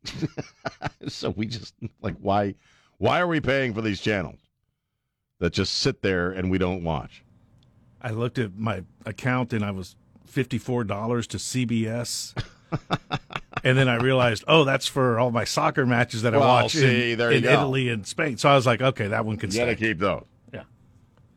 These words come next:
Speaker 1: We, 'cause we, we, we watch only about half a dozen channels, so we decided to downgrade a bit.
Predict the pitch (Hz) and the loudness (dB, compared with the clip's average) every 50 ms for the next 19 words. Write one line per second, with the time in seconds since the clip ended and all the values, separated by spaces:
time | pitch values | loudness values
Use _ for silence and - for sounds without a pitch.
0 | _ _ _ _ _ - 95 95 101 104 - - 98 82 85 101 120 139 - 107 | _ _ _ _ _ -4 0 0 0 0 0 -2 -2 -2 0 0 -2 0 0 0
1 | 110 117 123 123 113 87 98 107 104 98 107 113 113 110 107 107 98 - - - | 0 2 0 0 -2 -2 -2 -2 0 0 0 0 2 2 2 0 0 -4 -8 -8
2 | 71 87 90 92 90 87 87 67 62 78 73 80 78 76 71 - - - - 85 | -4 -2 -2 0 0 -2 -2 -4 -6 -4 -2 0 0 0 -2 -4 -8 -6 -4 -2
3 | 92 104 110 110 98 92 87 82 76 78 71 - - 78 76 71 67 64 55 - | 0 0 0 -2 0 0 0 0 -2 -4 -4 -2 -2 -2 0 -2 -2 -6 -8 -10
4 | - 69 67 67 62 - - - 71 69 67 60 62 65 62 60 - 69 73 73 | -8 -6 -6 -6 -6 -6 -4 -4 -2 -2 -2 -4 -6 -8 -6 -4 -2 0 0 0
5 | 71 67 58 64 62 62 60 60 - - 60 60 - - | -2 -2 -4 -6 -6 -6 -8 -8 -8 -8 -8 -10 -10 -12